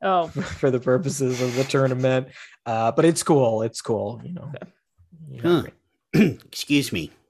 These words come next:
Speaker 2: Yeah?
Speaker 3: You sit down right here. Oh. Oh, you smell like you should be here.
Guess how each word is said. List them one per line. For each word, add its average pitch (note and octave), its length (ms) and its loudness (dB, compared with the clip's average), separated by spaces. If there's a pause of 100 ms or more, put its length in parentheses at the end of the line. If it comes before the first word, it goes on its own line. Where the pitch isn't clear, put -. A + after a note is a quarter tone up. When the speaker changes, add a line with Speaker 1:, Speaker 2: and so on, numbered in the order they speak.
(360)
Speaker 2:
Yeah? D3 180 -2 (400)
Speaker 3:
You - 80 -20
sit - 340 -16
down D#2+ 280 -10
right E2+ 200 -10
here. F#2+ 340 -8 (760)
Oh. F#3+ 280 4 (2750)
Oh, A2 140 0
you F2 140 -4
smell C3+ 300 0
like G2 200 -2
you F2 80 -6
should - 240 -10
be F2 140 -4
here. A2 300 -6